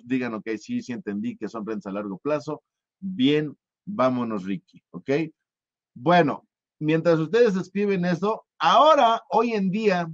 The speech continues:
hay una compañía disruptiva, el cual ellos empezaron en San Francisco allá en el dos mil ocho, creo, ¿sí? Creo que sí, creo que sí. No me, no me crean bien. Ahí sí, tengo que corroborar esa fecha.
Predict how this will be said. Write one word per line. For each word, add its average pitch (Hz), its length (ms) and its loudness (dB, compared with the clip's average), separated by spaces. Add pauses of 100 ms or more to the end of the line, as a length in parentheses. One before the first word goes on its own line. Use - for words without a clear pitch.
(400)
hay 202 180 0
una 208 200 0
compañía 165 600 -4
disruptiva, 135 800 -4 (220)
el 113 200 -12
cual 147 440 0
ellos 170 240 -2
empezaron 151 560 -4
en 127 80 -8
San 113 200 -12
Francisco 120 540 -10
allá 135 220 -4
en 151 100 -6
el 139 80 -6
dos 120 160 -10
mil 143 160 -8
ocho, 156 280 -6
creo, 214 260 -10
¿sí? 254 260 -12 (460)
Creo 151 120 -16
que 131 60 -20
sí, 110 300 -10
creo 110 140 -16
que - 60 -20
sí. 82 220 -18
No 123 140 -10
me, 113 220 -6
no 110 120 -10
me 123 140 -8
crean 107 180 -6
bien. 90 240 -6 (120)
Ahí 98 100 -12
sí, 98 240 -12 (180)
tengo 135 160 -4
que 117 140 -12
corroborar 101 400 -4
esa 95 200 -8
fecha. - 240 -12